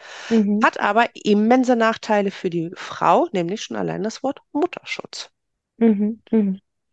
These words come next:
Speaker 1: Also da wird ein Unterschied gemacht. Wenn die Nabelschnur noch
Speaker 2: Ja.
Speaker 1: pulsiert, dann hat sie Anspruch auf Mutterschutz.
Speaker 2: Mhm. Weil's
Speaker 1: Krass.
Speaker 2: dann eine Lebendgeburt ist.
Speaker 1: Krass.
Speaker 2: Ja.
Speaker 1: Und das heißt, sie könnte noch acht Wochen sozusagen dann im Mutterschutz bleiben.
Speaker 2: Genau. Mhm. Und so werden ja auch oft dann die Frauen,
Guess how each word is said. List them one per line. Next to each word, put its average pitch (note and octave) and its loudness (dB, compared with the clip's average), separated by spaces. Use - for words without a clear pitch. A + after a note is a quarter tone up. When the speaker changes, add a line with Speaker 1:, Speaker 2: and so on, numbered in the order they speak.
Speaker 1:
Also F#3+ 2
da G3 6
wird A3+ 2
ein A3 4
Unterschied G3+ 0
gemacht. F3+ 0
Wenn F#3+ 4
die G#3+ 4
Nabelschnur G#3 2
noch G3+ -2
Speaker 2:
Ja. - -14
Speaker 1:
pulsiert, A3 0
dann G3+ 2
hat G3 -2
sie - -4
Anspruch G3 -2
auf - 0
Mutterschutz. - -4
Speaker 2:
Mhm. G3 -4
Weil's F3+ 2
Speaker 1:
Krass. - -10
Speaker 2:
dann G3 4
eine G#3 4
Lebendgeburt G#3+ 2
ist. - -16
Speaker 1:
Krass. - -18
Speaker 2:
Ja. G3 2
Speaker 1:
Und G3+ 2
das F#3 2
heißt, - -8
sie - -6
könnte G#3 4
noch G3+ 0
acht G#3 -2
Wochen G3+ 2
sozusagen F#3+ 0
dann F#3 0
im F#3 2
Mutterschutz F#3+ 0
bleiben. F3 -2
Speaker 2:
Genau. F3 0
Mhm. G3+ -4
Und G#3 0
so A#3+ 8
werden A#3+ 6
ja A3 4
auch G#3 0
oft - 0
dann A3+ 2
die G#3+ -4
Frauen, G#3+ 2